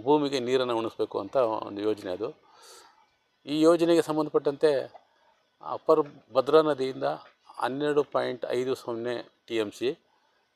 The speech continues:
ತುಂಗಭದ್ರಾ ನದಿಯಿಂದ ಹತ್ತೊಂಬತ್ತು ಪಾಯಿಂಟ್ ನಾಲ್ಕು ಸೊನ್ನೆ ಟಿ ಎಮ್ ಸಿ, ಒಟ್ಟಿಗೆ ಇಪ್ಪತ್ತೊಂಬತ್ತು ಪಾಯಿಂಟ್ ತೊ-, ಒಂಬತ್ತು ಸೊನ್ನೆ ಟಿ ಎಮ್ ಸಿ ನೀರು ಇಲ್ಲಿ ಲಭ್ಯ ಮಾಡಿರ್ತಕ್ಕಂಥದ್ದು, ಆ,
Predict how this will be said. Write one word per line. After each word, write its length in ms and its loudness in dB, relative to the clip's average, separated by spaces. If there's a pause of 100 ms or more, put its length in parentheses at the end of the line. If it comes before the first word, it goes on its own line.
(180)
ತುಂಗಭದ್ರಾ 720 6 (160)
ನದಿಯಿಂದ 460 -4
ಹತ್ತೊಂಬತ್ತು 680 0
ಪಾಯಿಂಟ್ 240 -2
ನಾಲ್ಕು 320 2
ಸೊನ್ನೆ 360 -4
ಟಿ 140 -8
ಎಮ್ 180 -6
ಸಿ, 160 -2 (640)
ಒಟ್ಟಿಗೆ 240 -4
ಇಪ್ಪತ್ತೊಂಬತ್ತು 920 2 (640)
ಪಾಯಿಂಟ್ 600 2 (880)
ತೊ-, 200 0
ಒಂಬತ್ತು 460 4
ಸೊನ್ನೆ 420 0
ಟಿ 160 -6
ಎಮ್ 140 -4
ಸಿ 80 -8
ನೀರು 500 2 (260)
ಇಲ್ಲಿ 520 -2 (500)
ಲಭ್ಯ 300 6
ಮಾಡಿರ್ತಕ್ಕಂಥದ್ದು, 800 -2
ಆ, 720 -8